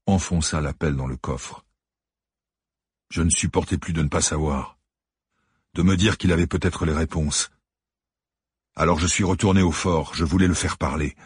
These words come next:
Je voulais qu'il crache la vérité. Du bout des doigts, il fit pivoter la tête du cadavre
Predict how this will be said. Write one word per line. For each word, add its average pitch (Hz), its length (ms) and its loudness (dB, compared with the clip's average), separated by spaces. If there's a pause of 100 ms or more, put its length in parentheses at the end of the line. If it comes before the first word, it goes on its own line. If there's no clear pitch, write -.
(360)
Je 101 140 0
voulais 95 220 4
qu'il 87 200 -2
crache - 380 -2
la 67 80 -6
vérité. 69 520 -6 (1160)
Du 92 140 2
bout 107 160 6
des 110 140 6
doigts, 123 160 6
il 117 100 4
fit - 160 -6
pivoter 92 520 2
la 82 120 4
tête 92 320 -2
du 73 140 -2
cadavre 87 540 2